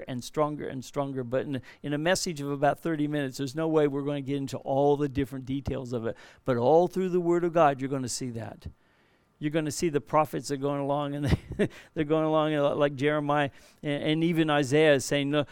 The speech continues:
I'm a man of unclean lips. I can't." And, and God says, "I'm gonna take you and I'm gonna use you to talk to these people." And he pulled them out and he used him. Paul says to Timothy, "Timothy,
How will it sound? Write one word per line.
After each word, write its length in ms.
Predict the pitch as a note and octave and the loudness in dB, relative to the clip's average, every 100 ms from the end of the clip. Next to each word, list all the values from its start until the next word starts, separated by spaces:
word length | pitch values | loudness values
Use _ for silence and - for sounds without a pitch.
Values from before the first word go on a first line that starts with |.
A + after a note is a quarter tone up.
| - | -4
I'm 180 | D3 F#3 | 2 4
a 80 | G#3+ | 4
man 240 | F3 F3+ | 4 4
of 120 | F#3+ F3+ | 4 4
unclean 480 | G3 G3 A3+ G#3+ | 2 0 -2 0
lips. 380 | G3+ C4 - - - _ _ - | 4 4 2 -8 -20 _ _ 0
I 100 | E3+ | 2
can't." 300 | G3+ F3+ D#3 | 2 2 0
And, 140 | D#3 | -2
and 160 | D#3 C#3+ | -4 0
God 220 | D3 C#3+ | 2 0
says, 220 | D3+ C#3+ | -2 -6
"I'm 100 | C#3 | -4
gonna 160 | C#3 C3+ | -4 -4
take 300 | - D3 D3 | -4 -4 -4
you 120 | D3+ | -6
and 100 | C#3+ | -6
I'm 100 | B2+ | -8
gonna 180 | A#2+ A#2 | -8 -8
use 460 | A2+ C3 C3+ G#2 | -6 -4 -4 -6
you 220 | A2+ G#2+ - _ _ _ _ _ _ _ | -10 -12 -16 _ _ _ _ _ _ _
to 80 | - | -16
talk 240 | A#2 A#2+ - | -8 -8 -8
to 100 | B2+ | -8
these 220 | B2 A#2 | -8 -10
people." 320 | - A#2+ A#2+ | -10 -8 -8
And 80 | B2+ | -6
he 100 | C3 - - | -8 -10 -20
pulled 280 | - F3 E3+ | -4 0 0
them 120 | D#3 | 0
out 240 | C#3+ A#2+ - | -2 -4 -8
and 180 | B2 A2 | -10 -8
he 80 | G#2+ | -10
used 500 | A2 B2+ B2+ A#2+ - | -8 -6 -6 -8 -12
him. 320 | B2 - - _ _ _ _ _ _ _ | -12 -12 -16 _ _ _ _ _ _ _
Paul 180 | - D3+ | 0 0
says 240 | D#3 D3+ | 0 -4
to 60 | C3 | -6
Timothy, 440 | - D3 C#3 B2+ | -8 -8 -8 -10
"Timothy, 540 | A#2+ - D#3 D#3 F3+ | -10 -6 -6 -4 -6